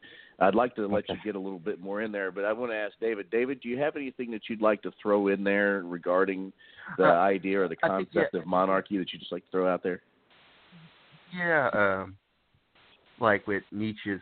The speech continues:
Speaker 3: said, uh, that democracy and equality has a, a, af-, and you can tell after the end of monarchy has an emasculating effect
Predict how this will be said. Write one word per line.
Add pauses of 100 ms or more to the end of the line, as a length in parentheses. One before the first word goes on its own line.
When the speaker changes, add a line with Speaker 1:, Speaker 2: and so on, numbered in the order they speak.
Speaker 3:
said, (180)
uh, (580)
that
democracy (140)
and (680)
equality
has
a, (160)
a, (220)
af-, (560)
and
you
can
tell
after
the
end
of
monarchy
has
an
emasculating
effect